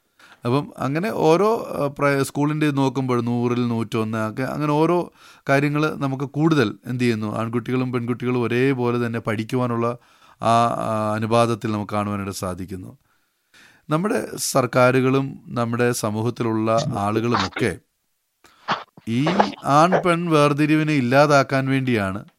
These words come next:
ശ്രമിക്കുന്നത്. ഏഹ്, ഏറ്റവും ദുഃഖത്തോടെ ഒരു കണക്ക് ഇങ്ങനെയാണ് പറയുന്നത്. എൻ്റെ യാഥാർത്ഥ്യത്തെപ്പറ്റി നമുക്ക് അറിഞ്ഞേ പറ്റത്തുള്ളൂ. ലോകത്തിൽ ഏറ്റവും കൂടുതൽ, ആ, പെൺ ഭ്രൂണഹത്യ നടക്കുന്ന രാജ്യങ്ങളൊന്നാണ്, രാജ്യങ്ങളിൽ ഒന്നാണ്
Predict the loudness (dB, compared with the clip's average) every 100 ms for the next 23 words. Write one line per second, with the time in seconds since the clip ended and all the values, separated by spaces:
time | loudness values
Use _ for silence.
0 | -14 -10 -8 -10 -10 -12 -14 _ _ _
1 | _ _ _ -20 -20 _ -14 -14 -16 -12
2 | -8 -2 0 0 -2 0 0 2 0 0
3 | -4 -4 -2 0 0 -2 -2 -2 -2 -2
4 | -2 -2 -2 -2 -4 -4 -6 -4 -4 -2
5 | -2 -2 -4 -4 -6 -6 -4 -6 -4 -4
6 | -4 -4 -6 -6 -6 -10 -6 -6 -6 -10
7 | _ -20 _ -4 -2 0 2 0 2 0
8 | 0 -2 0 -2 -4 -6 _ _ _ _
9 | _ _ -8 -4 -2 -2 -2 0 0 -4
10 | -14 _ -18 -6 -2 0 2 0 0 0
11 | 2 0 -2 -2 0 0 -2 -4 -2 -4
12 | -4 -6 -8 -10 -16 _ _ _ -12 -4
13 | -4 -2 -4 -2 -2 -2 -6 -6 -2 -4
14 | -4